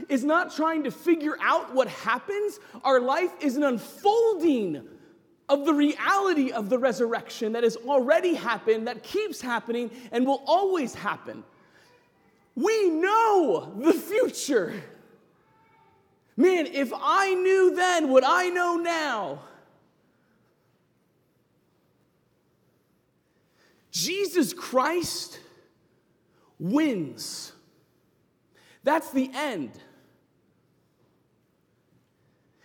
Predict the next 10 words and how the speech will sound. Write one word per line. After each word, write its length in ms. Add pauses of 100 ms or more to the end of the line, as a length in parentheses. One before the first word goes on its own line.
The 160
end 320
of 60
the 80
Christian 420
life, 240
my 120
brothers 300
and 100
sisters, 480